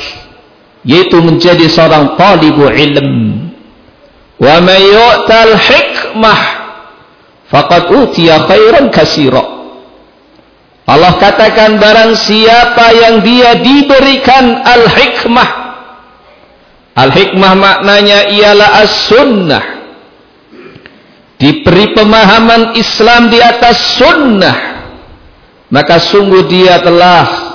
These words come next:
diberikan kebaikan yang sangat besar. Oleh karena itu, ma'asyiral muslimin, ya ahlas sunnah, sibukkan diri kita dengan ilmu dan amal,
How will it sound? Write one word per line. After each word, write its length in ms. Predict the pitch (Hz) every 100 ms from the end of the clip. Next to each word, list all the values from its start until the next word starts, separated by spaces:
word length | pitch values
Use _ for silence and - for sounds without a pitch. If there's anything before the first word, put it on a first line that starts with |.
| - - - - -
diberikan 880 | 127 180 151 170 202 - 180 170 160
kebaikan 680 | 170 143 180 190 170 170 160
yang 180 | 156 143
sangat 400 | - 160 147 -
besar. 380 | 123 - 175 160 - - - - - - - - - - - - _ _ -
Oleh 160 | 135
karena 320 | 165 175 175 196
itu, 260 | 202 202 202
ma'asyiral 800 | 202 185 208 208 202 202 208 208
muslimin, 1040 | 208 - - 202 214 214 220 214 208 196
ya 380 | 208 214 208 208
ahlas 420 | 202 214 208 -
sunnah, 500 | 220 240 226 214 196 - - - - - - _ _ _ _ _ _ _ -
sibukkan 800 | - 185 180 240 - 214 208 190
diri 320 | 208 208 -
kita 320 | 214 202 202
dengan 320 | 202 202 208 202
ilmu 400 | 214 226 214 208
dan 240 | 185 190
amal, 420 | 175 180 180 180